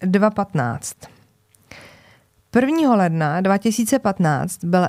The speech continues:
devětadvacetiletý Francouz Dimitri Pous nalezen oběšený ve svém bungalovu.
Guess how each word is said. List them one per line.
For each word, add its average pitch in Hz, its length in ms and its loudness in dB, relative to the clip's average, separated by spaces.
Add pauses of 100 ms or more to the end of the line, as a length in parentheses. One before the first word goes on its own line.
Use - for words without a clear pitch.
devětadvacetiletý 220 960 0
Francouz 180 540 0
Dimitri 190 400 2
Pous 175 520 -4
nalezen 190 500 2
oběšený 185 480 0
ve 175 100 0
svém 196 220 2
bungalovu. 160 640 0